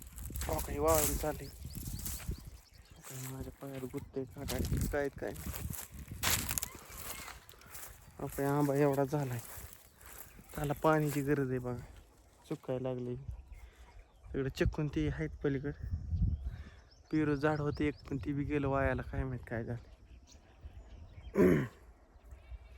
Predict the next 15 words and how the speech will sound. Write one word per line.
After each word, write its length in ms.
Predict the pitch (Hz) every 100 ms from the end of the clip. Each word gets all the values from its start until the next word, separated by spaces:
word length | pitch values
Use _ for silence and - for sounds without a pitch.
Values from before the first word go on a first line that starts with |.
| - - - - - - -
हे 240 | 160 156 156
नांगराचे 680 | 160 175 170 165 156 160 165
रान 180 | 170 156 - - - -
बघू 240 | 135 147 147
आता 180 | 170 160
एक 100 | 165
दोन 200 | 147 147
दिवसात 300 | 151 - -
काय 120 | 151
होतंय 300 | 147 147 147
नियोजन. 340 | 143 143 139 143 - - - - - - - - - -
हे 100 | 143
आता 420 | 135 139 139 139 - - - - -
तो 80 |
का 80 | 143